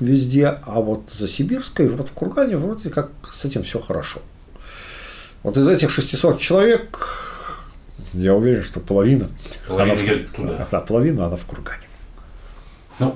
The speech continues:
Speaker 2: слушай, собственно, а, у меня, может быть, и глупый, но такой вопрос.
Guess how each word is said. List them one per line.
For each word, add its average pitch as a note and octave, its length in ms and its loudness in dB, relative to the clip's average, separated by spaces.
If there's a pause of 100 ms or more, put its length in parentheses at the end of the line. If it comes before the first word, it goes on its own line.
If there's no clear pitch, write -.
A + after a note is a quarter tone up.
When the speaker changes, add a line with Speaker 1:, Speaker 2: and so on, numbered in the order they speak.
Speaker 2:
слушай, A2+ 340 -6
собственно, G2 600 -2
а, E2+ 340 -2
у E2+ 60 -2
меня, F#2+ 160 0
может F2+ 200 -4
быть, - 180 -8
и F2+ 40 -2
глупый, F#2+ 520 0
но E2+ 440 0 (1000)
такой - 280 -2
вопрос. - 380 -2